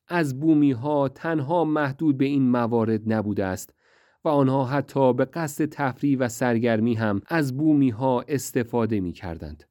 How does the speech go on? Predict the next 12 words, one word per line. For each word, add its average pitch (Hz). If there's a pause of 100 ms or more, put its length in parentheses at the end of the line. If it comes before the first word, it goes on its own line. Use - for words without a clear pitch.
(140)
دار 151
و 143
دسته 143
غارتگر 139
وی 120
برای 156
تفریح 143
و 131
سرگرمی 107 (400)
و 196
همچنین 165
منفعت 131